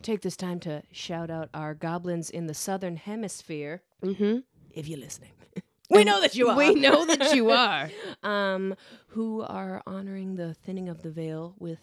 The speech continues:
Speaker 1: their Beltane celebration.
Speaker 2: Right, I suppose.
Speaker 1: Yes.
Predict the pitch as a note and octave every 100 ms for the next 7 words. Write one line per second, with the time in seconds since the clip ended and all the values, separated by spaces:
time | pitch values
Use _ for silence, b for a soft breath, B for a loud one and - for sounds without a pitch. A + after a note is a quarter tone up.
0 | - E3+ D#3+ D#3+ E3 E3 D#3+ - A3 A#3+
1 | D3+ - _ _ _ _ - D3+ D3 C#3+
2 | C#3+ - _ _ _ _ _ _ - G#3+
3 | A3 F#3+ - G3+ A3+ - - -